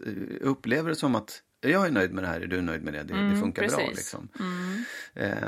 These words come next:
Speaker 1: ja. N-, nästa då är faktiskt intelligens. Att man känner att man är på samma nivå. När,
Speaker 2: Ja,
Speaker 1: när man
Speaker 2: eller att den, att det är viktigt att man är på samma nivå. Eller att
Speaker 1: Ja,
Speaker 2: man är
Speaker 1: eller att
Speaker 2: ihop
Speaker 1: man
Speaker 2: med någon som är intelligent. Man själv kan
Speaker 1: Nej,
Speaker 2: ju
Speaker 1: inte
Speaker 2: vara
Speaker 1: att man är
Speaker 2: totalt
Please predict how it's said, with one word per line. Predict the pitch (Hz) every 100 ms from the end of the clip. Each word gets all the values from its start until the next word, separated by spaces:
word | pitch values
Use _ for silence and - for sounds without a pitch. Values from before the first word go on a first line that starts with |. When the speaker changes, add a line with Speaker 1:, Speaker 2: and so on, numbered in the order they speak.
| -
Speaker 1:
ja. | 117 117 143 - _ _ - - - - - -
N-, | 151
nästa | 165 180 - - 240
då | 202 104 98 -
är | 117 104
faktiskt | - 110 - 98 -
intelligens. | 117 104 107 110 240 - 67 95 -
Att | 104
man | 113
känner | 107 107 104
att | 107
man | 107
är | 98
på | 107
samma | 131 107 98 98 104 - _ _ _ _ _ _ _ - - -
nivå. | 127 135 160 214 - 87
När, | - 98
Speaker 2:
Ja, |
Speaker 1:
när | -
man | 220
Speaker 2:
eller | 220 208
att | 196 -
den, | 185 180 180 - - - _ -
att | 214
det | 220
är |
viktigt | 220 - 208
att | 202 208
man | 202
är |
på | 202
samma | 202 - 254 277 285
nivå. | 151 - - - -
Eller | 202 196
att | 180 160
Speaker 1:
Ja, |
Speaker 2:
man | 190
är | 180
Speaker 1:
eller | 180
att |
Speaker 2:
ihop | 185
Speaker 1:
man | 170
Speaker 2:
med | 175
någon | 175 165
som | 170
är |
intelligent. | 165 165 180 196 - 160 -
Man | 196
själv | 135
kan | 139
Speaker 1:
Nej, | 147
Speaker 2:
ju | 175
Speaker 1:
inte | 180
Speaker 2:
vara |
Speaker 1:
att | 156
man | 165
är | 160
Speaker 2:
totalt | 156 127